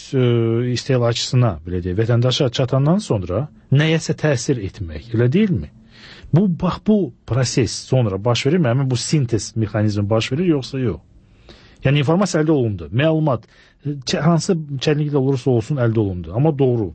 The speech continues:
bir faktdır. Fakt çatdırıldı öz istifadəçisinə. Bəs sonra nə?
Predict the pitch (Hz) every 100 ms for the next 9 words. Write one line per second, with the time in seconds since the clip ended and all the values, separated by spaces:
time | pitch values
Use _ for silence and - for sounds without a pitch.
0 | - 131 - 113 - - - - - -
1 | - 196 - 180 127 180 165 156 156 104
2 | - _ _ _ - 123 117 - 127 101
3 | 98 - 101 82 - 104 101 - 95 95
4 | 101 113